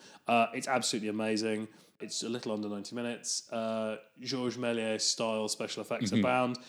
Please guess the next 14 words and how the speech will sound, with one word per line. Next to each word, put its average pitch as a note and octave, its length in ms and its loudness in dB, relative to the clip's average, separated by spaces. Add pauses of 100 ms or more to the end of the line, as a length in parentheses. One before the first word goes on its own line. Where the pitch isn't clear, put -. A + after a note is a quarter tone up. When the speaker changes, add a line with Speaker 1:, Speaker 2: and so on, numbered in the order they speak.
(180)
Speaker 1:
Uh, A2+ 240 2
it's A#2 160 -4
based A#2 460 0
on G#2+ 200 0
Dante's G#2+ 600 0
Journey A2 320 0
Through A2+ 240 -2
Hell, C3+ 400 6 (260)
and B2 140 4
it's A#2+ 140 -4
absolutely B2 500 4
chocker A2 560 -4
with, G#2+ 420 0 (260)
like, G#2+ 300 -2